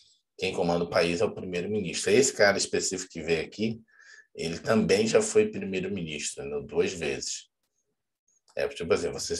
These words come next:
primeiro, pra você ser o primeiro-ministro, primeiro você tem que se eleger deputado, senador no seu país, e internamente entre seus pares conseguir ser eleito primeiro-ministro. Então, em geral, todo primeiro-ministro ele também é um parlamentar,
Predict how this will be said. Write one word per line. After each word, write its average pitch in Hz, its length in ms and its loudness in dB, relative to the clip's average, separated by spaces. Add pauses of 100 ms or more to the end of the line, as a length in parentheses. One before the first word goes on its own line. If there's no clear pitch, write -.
primeiro, 90 380 4
pra 104 140 2
você 95 240 2
ser - 200 2
o 110 100 2
primeiro-ministro, 92 840 -4
primeiro 95 300 -2
você 107 260 6
tem 107 200 2
que 107 80 -6
se - 160 -2
eleger 101 720 2
deputado, - 640 0
senador 71 540 -4
no - 60 -14
seu - 220 -4
país, 90 520 -2 (440)
e 101 80 -2
internamente 107 840 2
entre 90 140 -8
seus - 280 -2
pares 98 500 0
conseguir 104 520 -2
ser 107 300 4
eleito 90 360 -4
primeiro-ministro. 92 800 -6 (640)
Então, 90 320 -2
em 117 100 2
geral, 107 460 4
todo 113 240 0
primeiro-ministro 101 800 -2
ele 92 120 -8
também 98 380 0
é 110 40 0
um 110 120 -6
parlamentar, 82 800 0